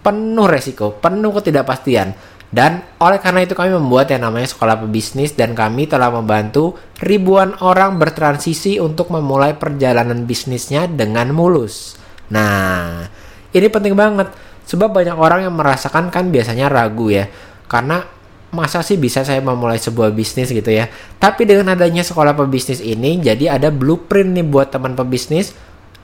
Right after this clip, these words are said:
Dan ada komunitas juga untuk mengakselerasi pembelajaran dari teman entrepreneur. Berbagi insight bisnis bersama pebisnis lainnya yang nantinya bisa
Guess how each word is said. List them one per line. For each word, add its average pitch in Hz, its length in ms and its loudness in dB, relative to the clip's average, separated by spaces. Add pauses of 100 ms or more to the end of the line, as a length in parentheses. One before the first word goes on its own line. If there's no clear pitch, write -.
Dan 143 240 0
ada 156 240 -2
komunitas 135 640 -2
juga 131 240 2
untuk 151 320 -2
mengakselerasi 131 800 -2
pembelajaran 113 640 0
dari 117 240 0
teman 113 400 -4
entrepreneur. 160 800 -2 (240)
Berbagi 151 480 0
insight 151 400 -2
bisnis 147 320 -4
bersama 139 320 2
pebisnis 131 400 -4
lainnya 131 480 0
yang 165 160 0
nantinya 143 320 0
bisa 165 400 0